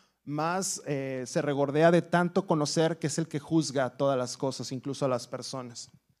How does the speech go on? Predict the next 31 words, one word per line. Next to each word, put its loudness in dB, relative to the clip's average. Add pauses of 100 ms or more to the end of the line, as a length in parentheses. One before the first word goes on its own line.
(540)
Bien, -2
y, 4 (480)
y 6
esa 6
persona 4
que 0
recibe 2
la 6
palabra 8
a 2
un 6
nivel 6
humano 4 (460)
no 6
puede 8
ver 6
cosas 0
sobrenaturales, 0 (540)
porque 4
lo 8
recibe 4
al, 6
al 4
plano 2
natural. -2 (480)
Incluso 4
quiere 6
ver 6
primero 4
la 4
manifestación, -4